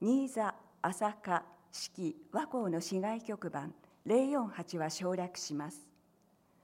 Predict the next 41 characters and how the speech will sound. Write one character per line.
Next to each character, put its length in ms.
今 200
月 260
の 140
内 260
容 220
は、 200
一、 420
今 240
月 240
の 140
内 300
容。 280
二、 240
表 240
紙 300
一 240
ペ 220
ー 40
ジ。 240
三、 440
特 220
集 280
一、 400
十 220
一 220
月 220
一 140
日、 380
新 220
座 140
の 140
魅 120
力 240
発 300
見 260
デ 80
ー。 160
二 160
ペ 200
ー 40
ジ。 260